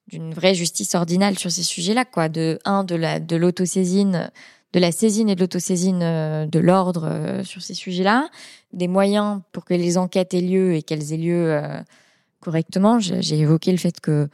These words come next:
pour connaître, euh, euh, des personnes qui font des enquêtes, euh, internes pour l'ordre, euh, enfin, c'est parfois un, un travail considérable, euh, qui est juste pas rémunéré, donc c'est du bénévolat pur, ce qui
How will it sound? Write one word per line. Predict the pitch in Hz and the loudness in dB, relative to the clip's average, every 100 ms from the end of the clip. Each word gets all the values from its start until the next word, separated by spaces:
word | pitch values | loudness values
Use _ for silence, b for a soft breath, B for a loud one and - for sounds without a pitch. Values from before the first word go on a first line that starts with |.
| B B B B | B B B B
pour | - - | -20 -8
connaître, | - 160 165 - | -2 0 0 0
euh, | 160 151 - - 170 B B B - | 0 0 0 -2 -6 B B B -18
euh, | - - - - - _ _ _ _ _ _ - | -16 -16 -20 -20 -20 _ _ _ _ _ _ -4
des | 214 202 | 2 4
personnes | 202 202 214 208 | 4 0 0 -2
qui | 202 | -2
font | 175 202 | -2 0
des | 185 170 | 2 0
enquêtes, | 165 180 170 | -2 -4 -2
euh, | 165 160 156 160 | 0 2 2 0
internes | 160 185 180 180 165 | 0 2 2 2 -2
pour | - 175 | 0 4
l'ordre, | 185 175 175 170 | 4 4 0 -2
euh, | 73 80 - 87 52 50 | -4 -2 -4 -6 -12 -18
enfin, | - - - - - _ | -20 -20 -20 -20 -20 _
c'est | - 170 | -12 -4
parfois | 170 - - | -4 -2 -6
un, | 170 - - 190 _ _ _ _ - | -6 -10 -16 -20 _ _ _ _ -18
un | 165 | -6
travail | - 180 185 | 2 4 4
considérable, | - 175 - 185 175 180 170 | -2 -8 -2 0 2 0 0
euh, | 151 147 143 165 160 _ _ _ _ _ _ _ _ | -2 -4 -8 -10 -14 _ _ _ _ _ _ _ _
qui | - | -2
est | 160 | -2
juste | 151 - _ | -2 -8 _
pas | 165 | -6
rémunéré, | 147 151 156 311 | -2 -2 0 2
donc | 226 | 2
c'est | - | 0
du | 156 | 2
bénévolat | 156 180 170 160 147 | 2 4 2 0 0
pur, | - 311 - _ b b b b b b b _ | -4 -4 -6 _ b b b b b b b _
ce | - | -12
qui | - | -8